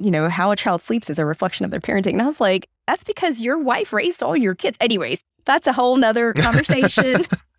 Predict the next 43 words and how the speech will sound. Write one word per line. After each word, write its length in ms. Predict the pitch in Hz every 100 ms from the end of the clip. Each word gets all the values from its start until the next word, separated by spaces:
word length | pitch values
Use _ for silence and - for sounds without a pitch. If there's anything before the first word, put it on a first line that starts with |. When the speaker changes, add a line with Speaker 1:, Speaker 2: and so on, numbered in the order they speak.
| - - -
Speaker 1:
I 340 | 143 - -
don't 120 | 247 269
know 60 |
if 80 | 269
that 180 | 240 254
part's 180 | 294 262
gonna 140 | 277
be 140 | 302 254
edited, 520 | 233 240 214 214 233
but 160 | 233 240
anyways, 640 | 254 269 240 214 214 247 -
I, 320 | 233 254 262 226 262 -
but, 160 | 302 226
but 120 | 262
that's 240 | 277 277
the 100 | 330
time 320 | 247 262 247
I 120 | 214 220
have 360 | 247 233 226
with 140 | 214 208
my 180 | 196
kids, 440 | 214 - 277 240 -
and 120 | 226
I 80 | 220
enjoy 500 | 226 233 208 254 254
it. 220 | 226 214 226
And 160 | 220 _ _ - -
that's 220 | 208 247
when 120 | 233
they 120 | 214
snuggle, 480 | 233 254 233 233 220
and 120 | 214
that's 140 | 202 190
when 100 | 196
we 100 | 196
talk, 300 | 262 220 -
or 80 | 196
we 100 | 202
might 180 | 202 -
read 140 | 208
a 60 | 185
book, 340 | 240 233 -
or 160 | 190